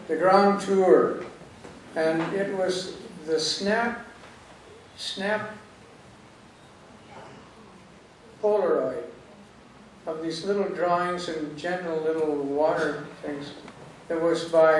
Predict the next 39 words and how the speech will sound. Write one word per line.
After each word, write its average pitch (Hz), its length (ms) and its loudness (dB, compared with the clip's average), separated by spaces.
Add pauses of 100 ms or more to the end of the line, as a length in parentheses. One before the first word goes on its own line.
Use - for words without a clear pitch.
her 151 280 4
husband 160 520 6
or 135 180 2
a 131 40 -2
friend 170 400 0
who 151 120 2
was 147 180 2
on 147 220 2
the, 139 120 0 (340)
on 156 120 -6
the 151 80 -4
same 156 380 -4
trip. - 400 -2 (880)
And 160 120 -6
so 170 140 2
I 139 40 2
have 165 200 0
this 156 220 -4
little 175 220 -2
thing, 151 420 -4 (380)
beautiful 165 480 0
little 147 220 0
drawing, 135 460 -2 (680)
little 156 160 -2
washes 143 600 0
and 139 120 -4
things 139 320 -6
in 135 100 -6
there. 123 260 -8 (720)
And 156 100 -2
I 160 80 0
think 185 220 -4
of 170 80 -4
it 160 100 2
as 151 180 2
a, 143 140 -4 (280)
as 143 200 -6
a 147 100 -2 (180)
complete, 175 460 -6